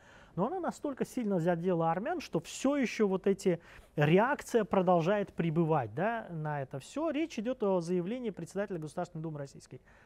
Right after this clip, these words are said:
Федерации Вячеслава Володина. Я позволю себе еще раз,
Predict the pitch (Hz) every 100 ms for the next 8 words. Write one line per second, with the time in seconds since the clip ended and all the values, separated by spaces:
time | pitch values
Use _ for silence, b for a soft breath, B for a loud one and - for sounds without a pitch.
0 | b 175 285 320 233 196 170 - 220 202
1 | 170 180 165 120 127 202 269 214 214 185
2 | - 175 170 - 190 151 131